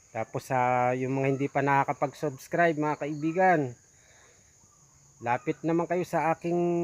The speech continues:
bahay. <laughs> Entertain ko kayo. I-subscribe na lang po.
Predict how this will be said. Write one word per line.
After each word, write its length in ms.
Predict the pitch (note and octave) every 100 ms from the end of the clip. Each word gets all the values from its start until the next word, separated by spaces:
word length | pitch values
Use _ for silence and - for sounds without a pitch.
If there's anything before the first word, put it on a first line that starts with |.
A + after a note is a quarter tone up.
| E3+ E3+ D#3
bahay. 480 | E3 C3+ E3 D#3+ C#3 - - - - B2+ -
<laughs> 640 | D3+ - D3+ - - -
Entertain 640 | C3 C3 - C#3+ - D#3+ D#3
ko 160 | -
kayo. 400 | - C#3+ C#3+ C3 A#2+ - - -
I-subscribe 720 | C3+ - D#3+ D3 - D#3+ D3+ D3
na 80 |
lang 160 | C#3+ C#3+
po. 320 | C#3 B2+ G2+